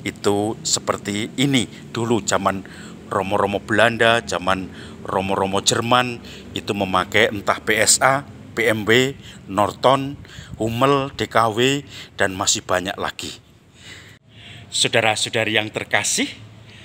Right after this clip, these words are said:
dulu saya pernah ketemu atau satu rumah dengan seorang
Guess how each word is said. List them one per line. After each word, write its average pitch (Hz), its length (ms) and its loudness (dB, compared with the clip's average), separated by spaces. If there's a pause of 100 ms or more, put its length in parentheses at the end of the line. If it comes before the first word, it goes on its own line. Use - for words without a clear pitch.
(320)
dulu 117 240 0
saya 113 560 4 (400)
pernah 110 400 -2 (400)
ketemu 117 560 -2
atau 110 240 -4
satu 113 320 -4
rumah 123 400 0
dengan 101 320 -2
seorang 104 480 -2